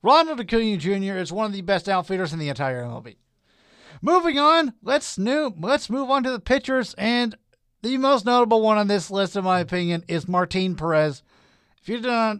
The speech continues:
if you do not know who that is, he is a left-handed pitcher for the Texas Rangers.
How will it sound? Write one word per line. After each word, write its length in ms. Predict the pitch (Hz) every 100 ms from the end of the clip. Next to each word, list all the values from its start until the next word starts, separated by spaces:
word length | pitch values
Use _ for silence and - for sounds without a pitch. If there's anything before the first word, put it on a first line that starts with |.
| -
if 220 | 190 -
you 120 | 202
do 140 | 294 285
not 220 | 233 226
know 140 | 220
who 120 | 196 208
that 220 | 208 196
is, 240 | 196 160
he 280 | 160 202 226
is 140 | 202
a 160 | 185 170
left-handed 760 | 160 202 262 - 220 233 226
pitcher 440 | - 233 - 185 165 _ _ _
for 240 | - 226 233
the 140 | 226
Texas 420 | - 170 165 143
Rangers. 500 | 165 160 120 - _